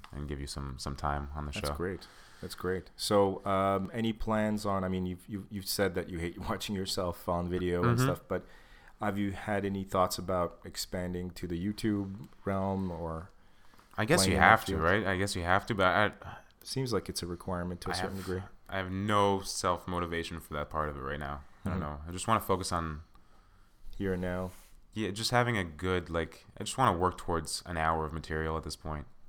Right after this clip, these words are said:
Speaker 1: and just, uh, like,
Speaker 2: What?
Speaker 1: of good material.
Speaker 2: A good
Speaker 1: Not
Speaker 2: hour. Yeah.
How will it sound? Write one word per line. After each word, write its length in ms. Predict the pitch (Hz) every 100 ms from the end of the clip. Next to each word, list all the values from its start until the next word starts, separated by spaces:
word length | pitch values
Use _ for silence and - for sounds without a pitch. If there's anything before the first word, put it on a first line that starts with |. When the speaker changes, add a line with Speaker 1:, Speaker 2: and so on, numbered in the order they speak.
| -
Speaker 1:
and 200 | 82 80
just, 280 | 78 - -
uh, 220 | 80 78 76 - - -
like, 100 | 92
Speaker 2:
What? 80 |
Speaker 1:
of 300 | 87 - 80
good 200 | - 95
material. 440 | 82 78 78 73 73
Speaker 2:
A 20 |
good 220 | 101 113 104
Speaker 1:
Not 80 |
Speaker 2:
hour. 180 | 101 95 -
Yeah. 180 | 131